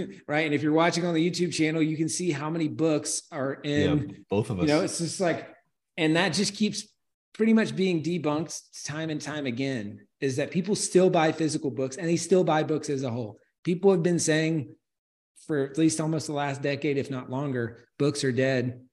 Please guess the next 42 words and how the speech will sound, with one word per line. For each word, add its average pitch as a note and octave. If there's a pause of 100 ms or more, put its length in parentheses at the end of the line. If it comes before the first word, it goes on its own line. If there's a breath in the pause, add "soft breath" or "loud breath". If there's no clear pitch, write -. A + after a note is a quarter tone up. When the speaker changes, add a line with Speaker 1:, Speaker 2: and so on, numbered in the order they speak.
(140)
Speaker 1:
They're B2+
not C3+
dead. B2+ (300)
<laughs> C3+
They're D3
selling C#3+
really C3+
well. A#2+ (380 loud breath)
Yes, D3
there's C#3+
more C3+
competition, B2
but A#2+
if A#2
you B2
create C#3+
something D#3
of A2
substance B2
and G#2+
meaning, A2+ (240)
you A#2+
can B2
differentiate B2+
in A#2+
the A#2
marketplace, A2+
and G#2 (280 soft breath)
there's A2+
still B2+
room A#2+
to A#2
succeed. G#2+ (760)
Speaker 2:
Yeah, G2
not F3
to G#3+
mention C3
that G2+
by G#2
creating, A#2
let's C#3
say D3+